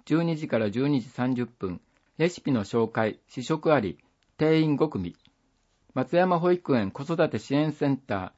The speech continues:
ー、根っこ龍ヶ崎。申し込み問い合わせ、電話六二の二二三四。ユーアールエルは、エイチティーティーピーエスコロンスラッシュスラッシュダブリュダブリュダブリュドット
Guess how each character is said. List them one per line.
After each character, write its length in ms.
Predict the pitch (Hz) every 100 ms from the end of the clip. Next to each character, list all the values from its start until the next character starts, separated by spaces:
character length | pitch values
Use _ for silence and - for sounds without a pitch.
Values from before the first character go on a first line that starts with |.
| _ _ _
ー、 40 |
根 100 | 117
っ 60 | 131 -
こ 200 | 160 151
龍 180 | 143 156
ヶ 120 | 151
崎。 440 | 143 110 95 90 _ _ _ _ _ _ _ -
申 200 | 151 165
し 80 |
込 100 | -
み 140 | 160 156
問 180 | 143 147
い 80 |
合 60 | 143
わ 100 | 139
せ、 300 | 139 135 131 _ _
電 260 | 139 147 143
話 220 | 139 139 _ _
六 260 | 143 143
二 240 | 165 170 156
の 200 | 113 101
二 280 | 127 147 160
二 200 | 151 131
三 320 | - 117 113
四。 240 | 110 101 - _ _ _ _
ユ 140 | 143 170
ー 200 | 175 175
ア 40 |
ー 20 |
ル 160 | 175 175
エ 60 | 156
ル 100 | 117
は、 180 | 98 - _
エ 100 | 147
イ 80 | 160
チ 120 | -
テ 140 | _ 151
ィ 80 |
ー 60 | 151
テ 140 | -
ィ 80 | 151
ー 60 | 147
ピ 100 | 147 147
ー 100 | 147
エ 40 |
ス 100 | 139
コ 120 | -
ロ 100 | 135
ン 120 | 104 87
ス 120 | -
ラ 120 | 147 143
ッ 0 |
シ 120 | -
ュ 60 |
ス 80 | -
ラ 100 | 120
ッ 20 | 117
シ 120 | -
ュ 20 | _ _
ダ 140 | - 123
ブ 120 | 151
リ 80 | 165
ュ 20 |
ダ 160 | 160
ブ 80 | 156
リ 80 | 147
ュ 20 |
ダ 140 | 127 135
ブ 80 |
リ 80 | 113
ュ 40 | 92
ド 120 | 101
ッ 60 | - -
ト 200 | 101